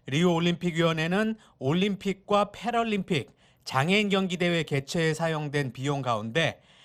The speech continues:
일억 이천만 헤알, 미국 돈으로 약 삼천백만 달러가 빚으로 남았다고 밝혔는데요.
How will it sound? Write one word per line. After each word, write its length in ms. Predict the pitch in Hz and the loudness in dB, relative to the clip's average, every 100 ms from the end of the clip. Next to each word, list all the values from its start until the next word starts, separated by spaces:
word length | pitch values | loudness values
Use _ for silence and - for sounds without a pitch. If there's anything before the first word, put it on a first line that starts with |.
| - _ - | -20 _ -2
일억 400 | 226 247 247 143 | 2 4 4 0
이천만 800 | 147 190 - 226 233 208 202 180 | -4 -6 -4 0 2 2 2 2
헤알, 420 | 175 160 104 - _ _ | 2 2 0 -6 _ _
미국 300 | 127 147 156 | -6 -4 -2
돈으로 340 | 156 151 175 | -2 0 0
약 180 | 175 180 | 2 2
삼천백만 1000 | - - 220 - 220 190 120 131 180 190 | -2 -8 -8 -4 -4 -4 -6 -2 -2 0
달러가 400 | 185 175 156 123 | 0 0 0 -2
빚으로 460 | - 127 123 165 160 | -2 -10 -4 0 0
남았다고 520 | 127 127 123 131 110 | 0 -2 -4 -4 -6
밝혔는데요. 840 | 110 101 131 120 107 104 - 110 | -6 -4 -4 -4 -6 -2 -2 -2